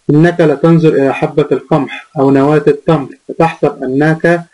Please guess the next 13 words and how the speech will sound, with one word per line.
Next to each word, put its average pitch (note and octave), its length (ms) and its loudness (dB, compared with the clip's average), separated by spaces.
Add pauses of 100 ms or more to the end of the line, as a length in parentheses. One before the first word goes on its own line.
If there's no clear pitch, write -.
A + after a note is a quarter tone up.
(280)
إنما D#3 380 2
تنظر D#3 440 2
إلى C3+ 160 2
قطعتين C#3+ 720 0
من C#3 120 -2
الجماد C#3 460 0
الأصم D3+ 500 0
الأخرس، D3+ 500 -2 (500)
كأنهما D#3+ 840 2 (200)
حصتان D#3 720 0 (320)
ألقت E3 300 0
بهما D3 380 2
الأحداث D3 500 0